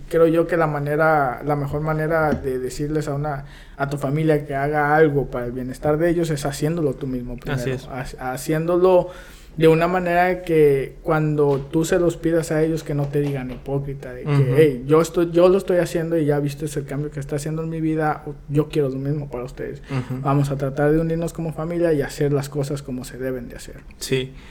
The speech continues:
Speaker 2: Eh, ah, estaba viendo a un pastor hablando de la masculinidad bíblica y algo que me impactó, bro, así, de que dije, "Damn, esto es cierto". Que para nuestras esposas y por cuando tengamos hijos, para nuestros hijos,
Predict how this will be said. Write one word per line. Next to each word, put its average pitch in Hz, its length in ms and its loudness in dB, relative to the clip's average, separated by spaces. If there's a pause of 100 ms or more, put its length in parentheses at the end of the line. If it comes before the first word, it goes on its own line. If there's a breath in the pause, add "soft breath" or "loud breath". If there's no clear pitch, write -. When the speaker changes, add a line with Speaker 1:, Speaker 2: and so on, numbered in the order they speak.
(160 loud breath)
Speaker 2:
Eh, 156 100 2
ah, 185 320 0
estaba 160 600 6
viendo 143 500 4
a 135 80 4
un 135 200 0
pastor 139 520 2
hablando 131 280 0
de 139 40 2
la 139 80 0
masculinidad 127 720 -4
bíblica 139 540 -4 (400 loud breath)
y 131 80 -4
algo 143 260 -6
que 143 100 -2
me 135 140 2
impactó, 123 680 -6
bro, 120 140 -12
así, 120 400 -12
de 120 180 -10
que - 120 -14
dije, - 300 -14 (180)
"Damn, 131 220 -6
esto - 220 -12
es 120 120 -12
cierto". - 420 -10 (1040 loud breath)
Que 123 720 6 (1120)
para 147 240 8
nuestras 131 400 0
esposas - 840 -2 (160)
y 135 120 -4
por 123 180 0
cuando 120 180 -4
tengamos 135 380 -4
hijos, 139 280 -4
para 123 220 -4
nuestros - 460 -10
hijos, 139 400 -4